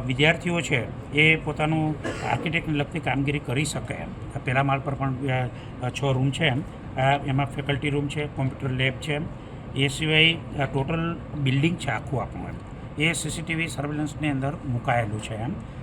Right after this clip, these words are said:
અને આપણે આખી યુનિવર્સિટીમાં સી સી ટી વી છે આપ જાણો છો એમ, પણ અહીંયા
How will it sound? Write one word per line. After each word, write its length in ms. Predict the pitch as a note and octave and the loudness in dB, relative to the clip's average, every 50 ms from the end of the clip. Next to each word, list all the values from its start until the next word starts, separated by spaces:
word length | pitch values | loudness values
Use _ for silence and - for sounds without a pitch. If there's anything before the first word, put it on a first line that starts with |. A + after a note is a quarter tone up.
| - - - | -10 -6 -2
અને 320 | B2+ C3 D3 D#3 D#3+ E3+ - | 2 4 6 6 4 4 0
આપણે 200 | C3+ B2 - D#3+ | -2 -2 0 0
આખી 220 | C#3+ C#3+ C#3+ D#3 D#3+ | 0 0 0 0 0
યુનિવર્સિટીમાં 600 | C#3 C3+ D3 D3 - - - C#3 C#3 C#3+ C#3+ - | 0 0 0 -2 -4 -6 -4 -2 -2 -2 -2 -2
સી 140 | - C#3 | -4 -6
સી 120 | C3 - C3+ - | -6 -6 -6 -4
ટી 60 | C3+ | -4
વી 80 | C3 | -4
છે 160 | B2 - C3+ C3 | -4 -4 -4 -4
આપ 180 | A#2+ A2+ A#2+ | -4 -4 -4
જાણો 280 | A#2+ B2 G#2 B2 B2 A2 | -4 -2 0 0 -2 -2
છો 200 | - - - - | -4 -6 -8 -6
એમ, 80 | F#2+ - - - - - - - - - | -6 -6 -6 -8 -8 -10 -10 -10 -8 -2
પણ 100 | - C#3 | 4 6
અહીંયા 440 | C#3+ C#3+ C#3+ D#3+ F3 F3+ F3 F3 | 8 8 10 8 8 8 8 6